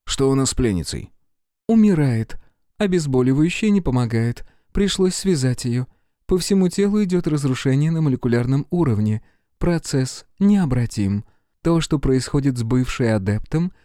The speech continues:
за гранью моих баз данных. Мне попросту не удалось отыскать аналогий». «Мидас?» — обратился я к заместителю.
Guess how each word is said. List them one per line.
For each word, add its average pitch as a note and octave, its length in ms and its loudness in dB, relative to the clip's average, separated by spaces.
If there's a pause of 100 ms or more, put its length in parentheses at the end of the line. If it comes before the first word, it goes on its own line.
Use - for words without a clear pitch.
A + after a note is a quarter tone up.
(140)
за F3 260 2
гранью G#3+ 340 2
моих F3 380 0
баз C#3 260 -2
данных. A2+ 440 -2 (360)
Мне E3+ 320 2
попросту D3+ 440 0
не C#3 120 4
удалось A#2+ 480 0
отыскать D3+ 540 -2
аналогий». D3 600 0 (640)
«Мидас?» — A#2 480 0 (300)
обратился A2 540 0
я G#2+ 160 2
к G2+ 60 -4
заместителю. G#2 680 -2